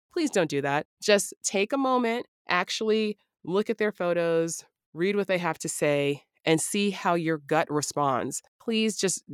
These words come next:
do this experiment and just in general do this in life. I think generators, because you do have that energy and you have your incredibly competent people, <laughs> and there is this sense of like,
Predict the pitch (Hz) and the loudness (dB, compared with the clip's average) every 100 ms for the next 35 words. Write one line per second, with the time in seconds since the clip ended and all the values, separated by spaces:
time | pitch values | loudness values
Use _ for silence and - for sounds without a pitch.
0 | 139 160 196 196 190 - 160 147 139 - | -8 -2 0 0 0 -4 0 0 0 -4
1 | - _ 170 185 180 - 180 160 190 226 | -6 _ 0 0 -2 -2 -4 0 -2 0
2 | 214 170 147 139 - 139 135 143 151 - | 0 0 -2 -4 -2 0 0 0 -2 -10
3 | _ 151 151 170 165 - 208 262 240 185 | _ -4 0 0 0 -2 -2 0 0 -2
4 | 175 175 - - 165 156 160 151 156 151 | -4 -4 -6 0 0 0 -2 0 0 0
5 | 151 147 143 - 147 151 143 147 147 139 | -2 0 -2 0 0 0 0 -2 0 2
6 | 139 143 160 147 143 143 - 147 - 170 | 0 -2 0 -2 0 -2 0 -2 0 0
7 | 165 151 135 - - 139 143 160 175 165 | 0 0 -4 -4 0 2 0 -2 2 2
8 | - - 139 - 202 233 202 - - 160 | 0 -6 -6 -2 0 0 -2 -6 -2 0
9 | 160 151 147 _ _ 160 160 - 170 151 | 0 -2 -6 _ _ -2 -2 2 0 0
10 | 156 - 170 160 170 156 | -2 -2 0 0 0 -2